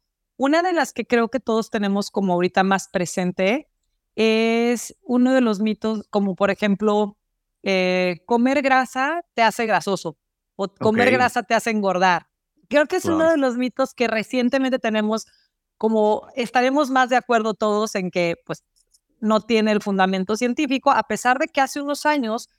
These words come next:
Speaker 1: pues, las estructuras de las pirámides nutricionales nos decían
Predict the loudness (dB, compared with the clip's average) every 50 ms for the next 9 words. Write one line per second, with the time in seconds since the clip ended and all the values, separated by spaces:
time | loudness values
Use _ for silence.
0 | _ _ _ _ _ _ -2 0 2 4 4 4 2 2 -2 -10 -10 -6 -4 -4
1 | -4 -4 -4 -6 -6 -6 -2 0 2 4 4 4 4 2 0 0 -2 -4 _ 0
2 | 2 2 2 2 0 0 0 -2 -2 -2 -4 -4 -4 -2 -2 2 2 2 2 2
3 | 0 -2 -4 -6 -6 -6 -4 -4 -4 -4 -2 0 0 0 0 -2